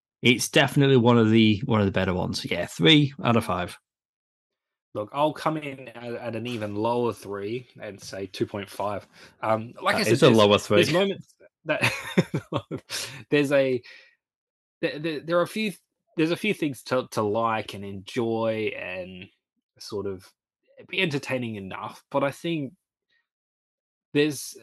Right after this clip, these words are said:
Speaker 2: it's a messy movie. There's a, there's a lot going in. It's a, it's a bit too long.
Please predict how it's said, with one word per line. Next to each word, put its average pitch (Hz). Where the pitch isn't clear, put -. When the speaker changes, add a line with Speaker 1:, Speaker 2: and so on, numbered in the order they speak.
Speaker 2:
it's -
a 190
messy 190
movie. 107
There's 127
a, 131
there's 139
a 147
lot 165
going 147
in. 120
It's 117
a, 131
it's 123
a 113
bit 180
too 143
long. 110